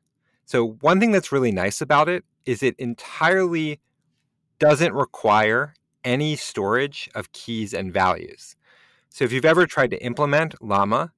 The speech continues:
you'll know that one of the most annoying parts is the key value cache and actually keeping that around and making it efficient in practice. In, um, in this kind of theoretical model, that entirely goes away.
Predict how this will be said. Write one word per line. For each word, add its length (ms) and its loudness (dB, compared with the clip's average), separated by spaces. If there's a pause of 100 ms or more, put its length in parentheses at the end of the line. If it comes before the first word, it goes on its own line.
(240)
you'll 120 0
know 280 2
that 240 0
one 140 -2
of 60 0
the 60 -2
most 260 -4
annoying 440 -2
parts 440 -2
is 260 -12
the 140 -6
key 300 -10
value 380 -2
cache 520 -4 (540)
and 240 -2
actually 340 -2
keeping 340 -6
that 120 0
around 480 0
and 460 -4
making 340 -6
it 80 -4
efficient 460 -6
in 120 -12
practice. 640 -6 (600)
In, 260 0 (100)
um, 200 -4 (260)
in 140 -6
this 120 -2
kind 220 2
of 120 -2
theoretical 500 0
model, 360 2
that 180 2
entirely 680 0
goes 360 -4
away. 380 -4